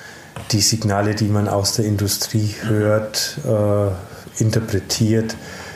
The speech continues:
wird es schon so sein, dass das Ganze natürlich effizienter wird, dass vielleicht auch neue Techniken entwickelt sind, werden, die jetzt nicht mehr auf der Technologie basieren wie heute und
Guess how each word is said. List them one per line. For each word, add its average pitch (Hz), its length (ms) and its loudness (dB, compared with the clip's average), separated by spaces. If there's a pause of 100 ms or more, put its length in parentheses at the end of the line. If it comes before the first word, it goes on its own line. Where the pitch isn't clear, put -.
(280)
wird 110 220 2
es 120 200 2
schon - 440 2
so 101 160 2
sein, 95 340 2
dass 92 220 -2
das - 160 -2
Ganze 92 300 0
natürlich 90 540 -2
effizienter 101 760 0
wird, 101 180 0 (200)
dass 101 200 -2
vielleicht 104 560 0
auch 98 140 -2 (640)
neue 101 320 4
Techniken 117 680 0
entwickelt 113 600 -2
sind, 107 500 0
werden, 107 500 2
die 104 180 2
jetzt - 340 -2 (540)
nicht 110 260 4
mehr 104 500 4 (240)
auf - 140 -4
der 110 180 0
Technologie 107 480 0 (460)
basieren 107 500 2
wie 101 160 2
heute 107 520 2 (180)
und 107 280 2